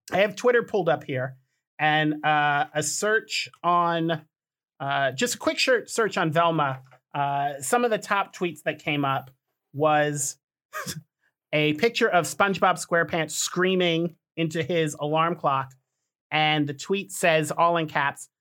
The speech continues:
"Stop hate watching Velma or we'll end up with eight more seasons just like Big Mouth."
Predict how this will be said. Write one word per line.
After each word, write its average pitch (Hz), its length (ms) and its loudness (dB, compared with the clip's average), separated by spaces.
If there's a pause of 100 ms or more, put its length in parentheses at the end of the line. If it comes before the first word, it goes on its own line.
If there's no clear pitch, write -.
(160)
"Stop 196 420 2
hate 196 220 0
watching 170 400 2
Velma 151 520 2
or 151 100 4
we'll 156 220 2
end 170 200 2
up 170 100 2
with 185 240 0
eight 170 180 0
more 175 140 2
seasons 151 720 0
just 143 260 -2
like 131 180 -2
Big 123 220 -8
Mouth." 110 240 -12